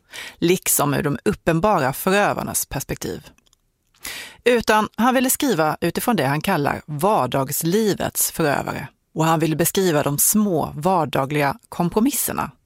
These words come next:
och hur vardagslivet i Tredje riket kan ha sett ut. Och han ville göra det med utgångspunkt i den här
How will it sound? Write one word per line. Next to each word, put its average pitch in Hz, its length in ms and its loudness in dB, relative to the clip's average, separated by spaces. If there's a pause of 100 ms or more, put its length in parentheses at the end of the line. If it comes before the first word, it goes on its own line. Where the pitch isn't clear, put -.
(140)
och 147 100 0
hur 147 120 2
vardagslivet 156 1000 0
i - 40 -10
Tredje 147 360 0
riket - 540 -4 (300)
kan 214 300 0
ha - 180 -6
sett - 240 -2
ut. - 360 -4 (1300)
Och 240 260 4
han 269 200 4
ville 254 180 4
göra 262 240 4
det 147 100 2
med 147 160 0
utgångspunkt 160 960 -2
i 139 40 -4
den 143 140 -2
här 147 160 0